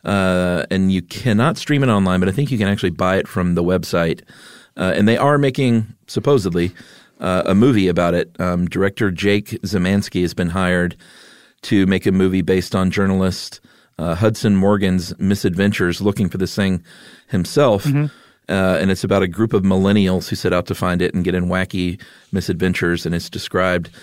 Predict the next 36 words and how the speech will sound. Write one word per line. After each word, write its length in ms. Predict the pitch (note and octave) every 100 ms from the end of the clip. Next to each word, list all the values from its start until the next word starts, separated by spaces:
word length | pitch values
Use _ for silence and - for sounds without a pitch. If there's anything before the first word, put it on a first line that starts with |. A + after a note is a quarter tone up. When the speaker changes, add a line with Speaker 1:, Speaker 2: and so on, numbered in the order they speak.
| - - _
Speaker 1:
as, 360 | - F2 E2+ E2+
uh, 360 | E2+ E2 C2+ - _
an 140 | F#2 -
action 560 | G2 F#2+ - G#2+ F#2+ F#2+ _
comedy, 600 | - F#2+ F#2+ E2+ F2 E2 - - - _ -
uh, 220 | D2+ D2
Goonies 580 | F2+ G2+ A2 A2 G#2+ G#2+
meets 240 | G2+ G2
The 120 | - F2
Hangover. 640 | F2+ F2+ E2 D2 - - -
<laughs> 40 | - - A#3 A#2+ -
Speaker 2:
Oh, 160 | C3+
boy. 320 | A2+ - A#2+ G2 C4 - - - E4 - - D#3+
I 80 |
never 260 | D3 F3+ F3+
thought 320 | - F3+ E3
I 100 | D3
would 180 | C3+ C#3
hear 200 | - D#3
those 200 | D#3+ D3+
words 260 | F3 G3+ -
put 200 | C#3+ B2+
together 300 | C3 B2+ C3
in 180 | C#3 D3
a 40 |
sentence. 500 | - - C#3 - -
Speaker 1:
<laughs> 960 | C5 - - - G#4+ - - - - G3+ - - - _ - - - - -
So, 320 | - C#3 B2
who 180 | G#2+ D#3+
knows? 320 | C3+ E2+ -
Maybe 240 | B2 G#2 G#2
we'll 120 | G#2+
see 140 | - F2
that 140 | -
one 140 | -
day. 200 | F2 -